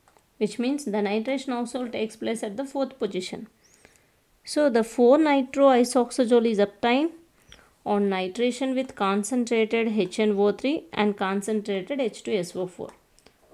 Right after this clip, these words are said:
How the nitration of isoxazole takes place means the isoxazole reacting with the concentrated H N O three and concentrated H two S O four, we get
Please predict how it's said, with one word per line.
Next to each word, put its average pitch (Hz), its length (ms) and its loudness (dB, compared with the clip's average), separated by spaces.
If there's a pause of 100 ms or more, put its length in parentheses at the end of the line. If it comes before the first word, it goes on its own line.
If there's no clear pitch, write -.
(180)
How 214 280 0
the 269 300 -2 (160)
nitration 233 600 -2
of 226 120 -8
isoxazole 202 800 -4
takes 190 240 -8
place 202 340 -6
means 359 280 -6 (420)
the 202 100 -4
isoxazole 254 880 -2
reacting 202 640 -4
with 220 200 -6
the 220 120 -2
concentrated 208 800 -4
H 202 300 -6
N 202 180 -4
O 190 140 -6
three 240 160 -8
and 208 160 -6
concentrated 185 680 -6
H 175 240 -8
two 202 100 -4
S 175 260 -6
O 180 100 -4
four, 220 280 -4
we 208 240 -6
get 196 360 -6